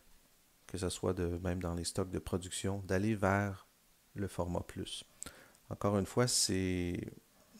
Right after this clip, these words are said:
la présentation, euh, va se baser surtout sur le modèle standard qui est celui le plus populaire et le plus répandu, mais gardez en tête qu'on va aller voir aussi d'autres éléments qui font la distinction entre le standard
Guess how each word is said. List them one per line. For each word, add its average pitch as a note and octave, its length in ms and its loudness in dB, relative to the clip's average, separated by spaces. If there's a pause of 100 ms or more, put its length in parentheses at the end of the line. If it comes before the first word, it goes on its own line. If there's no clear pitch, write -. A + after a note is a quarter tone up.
(120)
la G#2+ 140 2
présentation, A2 1000 2
euh, F#2+ 100 0
va F#2+ 160 2
se - 160 0
baser F#2+ 320 2
surtout C3 400 -2
sur A2 600 0 (1120)
le G#2 60 2
modèle G2 320 4
standard G2+ 500 4
qui - 100 -2
est - 40 -2
celui F#2+ 320 -2
le F#2 140 -2
plus - 240 -8
populaire G2+ 720 0 (120)
et F#2+ 140 -4
le F2+ 160 0
plus - 260 -6
répandu, F2+ 640 2 (600)
mais G2 120 2
gardez G2+ 260 6
en G2+ 100 6
tête A#2 260 2
qu'on F#2 160 0
va F2+ 80 6
aller F2+ 160 6
voir F#2 220 2
aussi F#2+ 240 -2
d'autres A2 320 4
éléments F#2 380 4
qui - 140 -12
font - 160 -2
la F2+ 140 2
distinction F#2+ 800 0 (320)
entre - 180 0
le G2 60 2
standard F#2 720 2